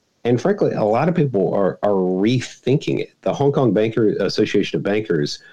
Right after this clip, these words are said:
you know, uh, recently had a pe-, press conference, and, and they said that there's a talent shortage, that, that they're having a hard time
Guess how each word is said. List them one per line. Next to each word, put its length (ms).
you 120
know, 280
uh, 140
recently 360
had 80
a 60
pe-, 220
press 220
conference, 440
and, 340
and 340
they 140
said 280
that 180
there's 240
a 80
talent 400
shortage, 500
that, 400
that 300
they're 260
having 320
a 60
hard 240
time 400